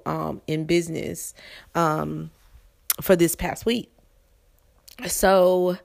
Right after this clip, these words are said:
when I am looking that way, I am not paying <laughs> attention to social media. Like, my head was in the books, so to speak.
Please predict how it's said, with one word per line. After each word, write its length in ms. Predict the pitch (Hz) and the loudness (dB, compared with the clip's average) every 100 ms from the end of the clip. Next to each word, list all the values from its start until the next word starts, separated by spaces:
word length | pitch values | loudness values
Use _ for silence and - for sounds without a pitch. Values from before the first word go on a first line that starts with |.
| _ - - - - - - _ _ _ | _ -20 -20 -20 -20 -20 -20 _ _ _
when 840 | 185 170 208 196 190 185 180 185 196 - - - - | -4 0 2 4 2 2 2 0 -4 -8 -14 -16 -4
I 320 | 175 208 220 - | 0 2 2 2
am 680 | 190 185 180 175 180 180 185 | 2 4 2 2 -2 -4 -4
looking 440 | 170 196 190 170 | 2 2 2 0
that 240 | 175 240 - | 4 4 4
way, 340 | 165 160 165 | 2 2 0
I 160 | 110 160 | -2 -4
am 300 | 143 - 156 | -6 -8 -2
not 260 | 175 202 | 0 0
paying 260 | - 185 180 | 0 0 0
<laughs> 20 | |
attention 540 | 180 - 190 - 185 160 | -2 -2 -2 0 -2 -2
to 80 | |
social 400 | 147 139 160 151 | -4 0 0 0
media. 360 | 165 160 131 107 | -6 -4 -4 -2
Like, 180 | 127 127 | -4 -4
my 180 | 160 175 | -2 -2
head 280 | 170 151 | 0 0
was 280 | 135 147 - - - - - - _ | -2 -6 -6 -12 -18 -20 -20 -20 _
in 160 | 190 | 0
the 100 | 185 | 2
books, 560 | 165 175 170 - - - | 0 2 0 -2 -6 -6
so 280 | - - 156 | -4 2 2
to 60 | 143 | 0
speak. 420 | - 151 151 - | -4 -4 -4 -6